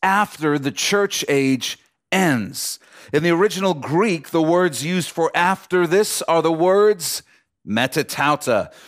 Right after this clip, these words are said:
And that's significant because in order to help us find the place in Revelation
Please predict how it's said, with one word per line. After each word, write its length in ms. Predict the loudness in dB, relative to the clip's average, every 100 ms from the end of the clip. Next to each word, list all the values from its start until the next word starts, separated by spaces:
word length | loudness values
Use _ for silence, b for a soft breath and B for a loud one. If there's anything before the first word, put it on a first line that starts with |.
| B B -2
And 220 | 0 2
that's 220 | 0 2
significant 760 | 0 0 -2 -2 -2 -2 -2
because 440 | -4 -2 0 0 0
in 200 | -2 -2
order 280 | 2 2 4
to 120 | 2 0
help 300 | 0 -2 -2
us 180 | -2
find 720 | -6 -6 -2 2 2 2 0
the 100 | -2
place 640 | -4 -6 -2 0 0 -4 -2
in 220 | -2 2
Revelation 840 | 2 2 2 2 0 -2 0 -2